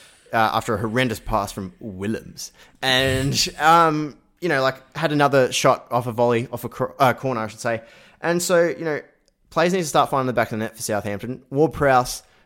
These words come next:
obviously, he, we know his free kick-taking abilities, but you can't really see where goals are coming from.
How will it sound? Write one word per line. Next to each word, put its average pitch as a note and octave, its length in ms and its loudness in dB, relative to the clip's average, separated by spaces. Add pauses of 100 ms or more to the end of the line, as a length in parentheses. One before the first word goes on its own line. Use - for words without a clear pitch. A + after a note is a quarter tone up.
(120)
obviously, A#2+ 300 -2
he, B2+ 60 -2
we B2 140 -2
know B2 140 2
his A#2+ 180 -2
free B2 200 -4
kick-taking A#2+ 500 -6
abilities, G#2 420 -6
but A2 180 -8
you B2+ 100 -6
can't E3+ 280 2
really F3+ 180 2
see C3+ 200 2
where B2 120 2
goals A2+ 260 0
are - 40 -12
coming B2 260 -4
from. G2 320 -10